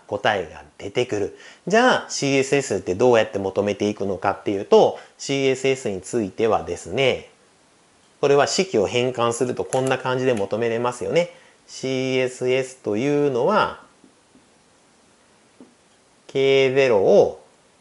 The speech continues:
全身クリアランスで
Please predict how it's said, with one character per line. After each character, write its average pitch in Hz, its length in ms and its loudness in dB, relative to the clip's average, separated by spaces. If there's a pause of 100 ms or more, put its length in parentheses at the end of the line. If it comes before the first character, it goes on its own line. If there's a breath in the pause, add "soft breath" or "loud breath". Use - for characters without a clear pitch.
(440)
全 123 360 0
身 117 480 -4
ク 113 180 -8
リ 113 220 -2
ア 98 80 0
ラ 92 200 -8
ン 90 120 -10
ス 196 160 -6
で 220 280 4